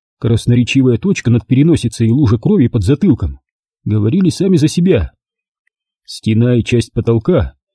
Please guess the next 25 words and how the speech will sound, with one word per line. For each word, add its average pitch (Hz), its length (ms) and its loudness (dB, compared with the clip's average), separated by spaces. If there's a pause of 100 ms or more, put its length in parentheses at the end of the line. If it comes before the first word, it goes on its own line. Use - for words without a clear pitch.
(120)
на 104 120 -4
площадке 123 520 -2
между 110 280 0
третьим 135 380 -2
и - 20 0
четвертым 127 500 0
этажами 110 560 0 (420)
были 120 260 -2
обильно 170 380 2
забрызганы 135 560 2
кровью. 151 500 0 (720)
Видимо, 120 460 2
здесь 98 520 -2 (280)
Соколовский 139 720 -2
принял 190 320 2
смерть, - 480 0 (360)
а 107 120 -2
на 113 100 2
третий 147 380 -2
этаж 123 400 -2 (280)
он 127 180 -2
скатился, 175 520 -2
уже - 180 2
будучи 156 360 -2
мертвым. 127 560 0